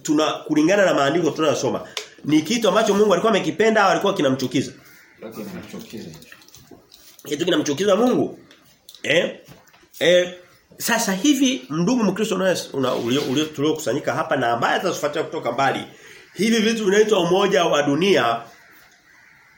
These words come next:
Speaker 1: tujue kwamba ni kitu ambacho, eh, sio mpango wa Mungu kwanza. Sio mpango wa Mungu. Kimsingi,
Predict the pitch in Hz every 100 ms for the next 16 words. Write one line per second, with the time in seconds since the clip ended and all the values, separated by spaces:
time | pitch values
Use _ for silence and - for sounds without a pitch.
0 | - - - - 117 190 190 190 147 135
1 | - 131 131 202 185 - 139 175 196 139
2 | 127 - - _ _ _ - - 127 139
3 | - 269 254 254 160 175 139 - - -
4 | - _ _ _ - 170 156 147 117 104
5 | 98 - _ - - 175 180 262 269 185
6 | 190 -